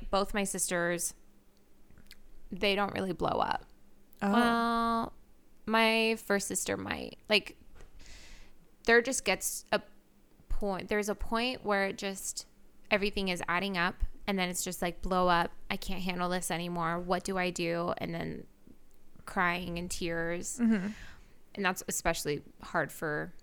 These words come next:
Speaker 1: my sister since
Speaker 2: Mm-hmm.
Speaker 1: she's a five, to share those emotions.
Speaker 2: Mm-hmm.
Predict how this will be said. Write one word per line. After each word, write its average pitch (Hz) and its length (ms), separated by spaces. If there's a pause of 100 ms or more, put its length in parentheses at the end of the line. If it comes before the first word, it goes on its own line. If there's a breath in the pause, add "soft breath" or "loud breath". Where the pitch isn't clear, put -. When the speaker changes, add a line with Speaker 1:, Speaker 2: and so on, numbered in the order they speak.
(340)
Speaker 1:
my 185 180
sister 165 680
since 214 340
Speaker 2:
Mm-hmm. 208 80
Speaker 1:
she's 214 120
a 160 40
five, 160 600 (1040 soft breath)
to 208 120
share 180 300
those 196 200
emotions. 160 840
Speaker 2:
Mm-hmm. 214 400